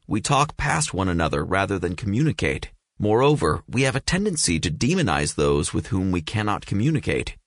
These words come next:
Rather than consider that they may have a reasonable point of view, we come to believe that they are our opponents along our preferred axis. Thus,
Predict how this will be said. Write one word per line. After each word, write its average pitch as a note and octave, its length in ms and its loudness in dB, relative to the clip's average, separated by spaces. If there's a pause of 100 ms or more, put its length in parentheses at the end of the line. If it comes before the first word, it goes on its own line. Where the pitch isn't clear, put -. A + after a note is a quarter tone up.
(120)
Rather G3 320 2
than C3+ 200 2
consider F#2+ 600 2
that D#2 160 -2
they F#2 140 2
may G#2 260 0
have A#2 260 -4
a E2+ 60 -2
reasonable F2+ 580 -2
point G2 280 -2
of D#2 80 -4
view, E2 400 0 (160)
we G#2+ 120 -2
come F#3+ 240 0
to A3+ 80 -6
believe F#2 500 2
that F2 180 -2
they G#2 220 4
are F2 300 0
our F2 260 2
opponents - 760 -2
along F#2 420 2
our F2 140 0
preferred F#2 440 -2
axis. F2 560 -2 (320)
Thus, - 480 0